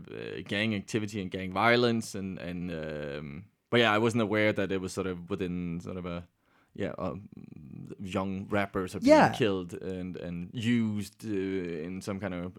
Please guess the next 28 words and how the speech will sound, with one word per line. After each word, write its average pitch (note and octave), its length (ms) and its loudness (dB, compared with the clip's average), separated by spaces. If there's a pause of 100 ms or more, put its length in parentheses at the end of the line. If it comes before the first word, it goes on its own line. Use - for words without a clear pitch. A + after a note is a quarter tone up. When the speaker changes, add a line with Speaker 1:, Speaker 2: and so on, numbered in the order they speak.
Speaker 1:
uh, F2+ 240 -4 (120)
extortion F#2+ 640 -4
schemes F#2 580 -4
and F#2 180 -6
stuff F#2 220 -4
like G#2+ 100 0
that. A3 80 10 (100)
Speaker 2:
Mm-hmm. G3+ 360 2
Like, G#3 240 6
it, F#3+ 160 -4
there's F#3+ 200 8
this, G3+ 220 0
like, F#3+ 320 4
it E3+ 180 -2
sounds G3 280 8
very, F3+ 320 6 (200)
'cause, A3+ 160 4
like, A#3 180 10
okay, F#3+ 200 10
there's C3+ 240 10
gang C#3+ 300 8
warfare A#2+ 560 4 (260)
in A2+ 80 -4
a A2+ 60 -4
lot A#2+ 100 0
of A#2+ 80 -4
places, A2 400 -4
it, - 160 -10